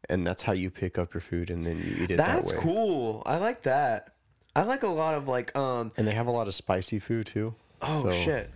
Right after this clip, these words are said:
Speaker 2: Okay.
Speaker 1: um, and then we had a wine on the side of it.
Speaker 2: Okay.
Speaker 1: So basically, I did that. So I did that. Um, we went to go see my aunt.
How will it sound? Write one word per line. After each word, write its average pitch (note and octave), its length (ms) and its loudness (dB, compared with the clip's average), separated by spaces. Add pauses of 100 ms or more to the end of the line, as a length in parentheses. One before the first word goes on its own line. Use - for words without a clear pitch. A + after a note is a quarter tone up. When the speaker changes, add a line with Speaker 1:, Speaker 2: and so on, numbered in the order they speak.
Speaker 2:
Okay. A#2+ 340 -2 (340)
Speaker 1:
um, F#2 400 2
and G#2 120 0
then G#2 100 0
we G#2 140 0
had F#2+ 400 0
a F#2 140 2
wine F#2 560 0
on F#2+ 120 -2
the F2+ 60 -4
side F#2+ 240 2
of G#2 120 -2
it. A#2 160 -2 (560)
Speaker 2:
Okay. G#2 300 -2 (360)
Speaker 1:
So G2+ 120 0
basically, F#2+ 320 2
I F#2 40 0
did F2 240 -2
that. F2 240 0 (120)
So F2+ 220 -2 (680)
I G2+ 80 4
did F#2+ 220 0
that. G#2+ 320 0 (1040)
Um, F#2 360 2
we G2 80 2
went A#2+ 180 0
to A#2 80 -4
go G#2+ 140 2
see A#2 200 0
my G2+ 240 0
aunt. A#2 380 0